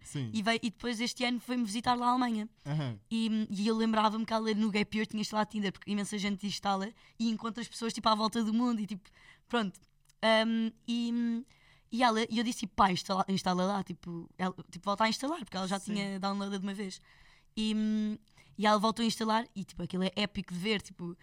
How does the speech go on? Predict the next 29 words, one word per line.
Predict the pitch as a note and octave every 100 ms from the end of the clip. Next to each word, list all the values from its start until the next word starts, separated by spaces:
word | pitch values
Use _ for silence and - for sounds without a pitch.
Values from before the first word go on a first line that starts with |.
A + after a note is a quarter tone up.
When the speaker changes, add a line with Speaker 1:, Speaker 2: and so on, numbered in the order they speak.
| -
Speaker 2:
tem | - G#3
bué | C4
piada, | B3+ G4+ D4
tipo, | B3
"Quem | - G#4
é |
que | C#4
anda | B3+ A#3+
por | G3
aqui?" | G#3 G3 _ - - - _
E, | C4 C4+ B3+ B3 B3 A#3 - _ -
e | C4+
depois, | - C4 C#4
tipo, | C4+ A#3 G#3+ - - _ -
ela, | A3 A3+ A3+ A3
ela | A3+ A3+ A3+
depois | A3 G#3+
voltou | A3+ A#3
a | A3+
desinstalar | F#3 A#3 A#3+ A#3+ B3+
e |
eu, | G3 E3+
"Pá, | G3+
vou | F3 F#3+
instalar", | - G3+ F#3 E3 _ -
épico. | G3 - E3 - - - -
Imagina, | D4+ E4 A#3+ A3
é | A#3 B3
diferente, | C#4+ - B3 B3 A3+ C4